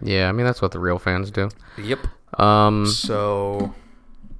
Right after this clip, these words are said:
Speaker 1: you could just go up there Saturday morning, but, you know, whatever.
Speaker 2: Nah, I don't wanna have to, like, leave here at, like, five thirty.
Speaker 1: Yeah, that'd be very unmilitary-like.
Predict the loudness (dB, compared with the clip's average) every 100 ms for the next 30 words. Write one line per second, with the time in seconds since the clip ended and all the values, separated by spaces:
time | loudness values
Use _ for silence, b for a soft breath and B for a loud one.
0 | -16 -16 b b b -18 -8 -4 -4 -4
1 | -4 -4 -4 -4 -2 -2 -4 -4 -4 -6
2 | -6 -8 -6 -6 -6 -4 -6 -6 -8 -14
3 | -18 -18 B B B B -6 -4 -4 -4
4 | -4 -4 -6 -6 -8 -8 -8 -10 -12 -14
5 | -12 -12 -12 -14 -12 -12 -12 -16 -20 -20
6 | -20 _ _ _ _ _ _ _ _ _
7 | _ _ -20 -20 -10 -10 -10 -16 -16 -16
8 | -18 -8 -4 -2 0 0 0 -2 0 0
9 | -2 -4 -4 -4 -2 -2 -4 -4 -6 -6
10 | -6 -8 -10